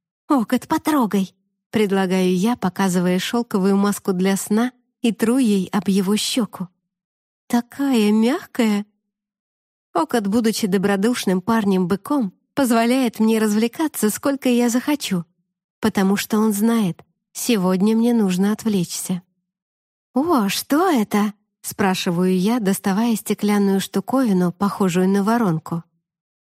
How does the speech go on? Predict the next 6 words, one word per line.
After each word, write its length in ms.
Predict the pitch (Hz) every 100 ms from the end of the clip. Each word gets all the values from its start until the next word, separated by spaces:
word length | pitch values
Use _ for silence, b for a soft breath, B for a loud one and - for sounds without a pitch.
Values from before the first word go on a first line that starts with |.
| _ _
"Монокуляр". 840 | 208 208 214 214 254 247 202 160 _ _ _ _ _ _ _ _ _ _ _ -
Я 200 | 185 175
верчу 360 | 180 180 -
его 240 | 185 175 175
в 80 |
руке, 380 | 170 170 - 240